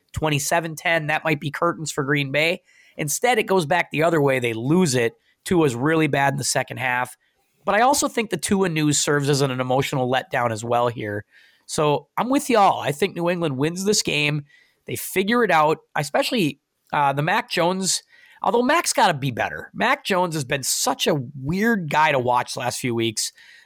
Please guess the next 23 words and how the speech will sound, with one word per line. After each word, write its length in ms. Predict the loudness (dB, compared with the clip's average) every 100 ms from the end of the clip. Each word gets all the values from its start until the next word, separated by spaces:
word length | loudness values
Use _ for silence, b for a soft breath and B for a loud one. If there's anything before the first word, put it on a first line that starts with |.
| -4
Uh, 260 | 0 2 2
he's 200 | 0 -2
coming, 360 | 0 2 2
he's 120 | -2 -2
becoming 320 | 0 0 0
the 80 | 2
dirtiest 380 | 2 2 0
player 160 | 0 0
in 60 | 0
the 60 |
game, 220 | 0 -2
according 320 | -2 -2 -2 -2
to 60 |
some 240 | -2 -2 0
N 80 |
F 120 | -2 -6
L 120 | -6
people, 280 | -8 -8 -10
which 160 | -10
is 120 | -8
silly 260 | -4 -4 -6
talk. 240 | -10 -10 -2
But 180 | -2